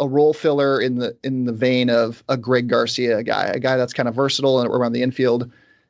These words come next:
and can come in, steal some bases, or, you know, at least provide some valuable speed off the bench, and isn't,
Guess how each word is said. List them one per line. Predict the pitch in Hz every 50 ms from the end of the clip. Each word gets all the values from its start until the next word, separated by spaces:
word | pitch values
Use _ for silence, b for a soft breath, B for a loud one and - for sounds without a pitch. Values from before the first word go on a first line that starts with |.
| b _ -
and | 135 131 127 127 123 123 127 120 120 123 120 - _ _ _ _ _ -
can | - 160 147 143
come | - 156 139 135
in, | 127 127 127 135
steal | 127 - 139 135 123
some | - 127 117
bases, | 123 135 117 - 123 120 117 113 110 - -
or, | 120 117 117 117 117 117 - - - - _ _
you | 135 131
know, | 113
at | 113 123
least | 131 123 -
provide | - 127 110 120 113 117 120 117 117 117 113 b b b b b b b
some | - - 135
valuable | 120 123 120 120 120 120 117
speed | - - - 131 120
off | 120 117 -
the | - 117
bench, | 107 113 113 113 113 -
and | 120 117
isn't, | 113 113 107